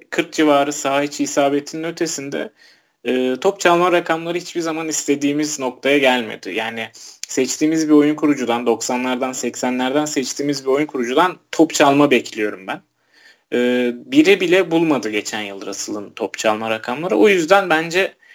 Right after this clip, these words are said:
yüzlerin arkasına sarkması gereken bir oyuncu. Yüz sıranın, yüzüncü sıradan sonra seçilmesi gereken bir oyuncu. Ama Brooklyn yine burada çok akıllı davranıyor.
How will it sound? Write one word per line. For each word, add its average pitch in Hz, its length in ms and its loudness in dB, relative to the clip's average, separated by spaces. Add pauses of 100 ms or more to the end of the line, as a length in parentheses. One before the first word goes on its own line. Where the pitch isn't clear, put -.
(200)
yüzlerin 147 460 2
arkasına 151 560 0
sarkması 110 580 -2
gereken 98 460 -10
bir 95 60 -10
oyuncu. 95 240 -10
Yüz 113 180 -4
sıranın, 120 600 -2 (380)
yüzüncü 127 320 2
sıradan 127 340 4
sonra 131 280 -2
seçilmesi - 600 -4
gereken 98 440 -8
bir 101 60 -6
oyuncu. 139 240 2
Ama 180 220 4
Brooklyn 175 440 2
yine 160 260 0
burada 160 220 0
çok 151 240 0
akıllı 123 380 2
davranıyor. 104 520 -2